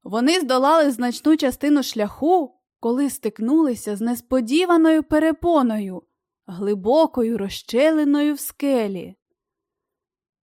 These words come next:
Ширина розщілини була такою, що її не змогла б перестрибнути навіть Еллі, не кажучи вже про Чарлі з його дерев'яною ногою.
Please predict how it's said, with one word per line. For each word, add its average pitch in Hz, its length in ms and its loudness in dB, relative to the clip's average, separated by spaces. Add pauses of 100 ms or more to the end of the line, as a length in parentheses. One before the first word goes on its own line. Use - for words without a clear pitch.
(380)
Ширина 269 520 2
розщілини 330 720 2
була 262 320 0
такою, 285 580 -2
що - 240 -4
її 269 380 -2
не 311 160 2
змогла 285 460 2
б 359 120 -10
перестрибнути 311 800 0
навіть 311 480 0
Еллі, 269 500 -2 (460)
не 190 160 -10
кажучи 339 640 -2
вже 311 220 0
про 247 220 -4
Чарлі 208 640 -2 (240)
з 185 160 -16
його 202 320 -2
дерев'яною 208 800 -6
ногою. 208 580 -6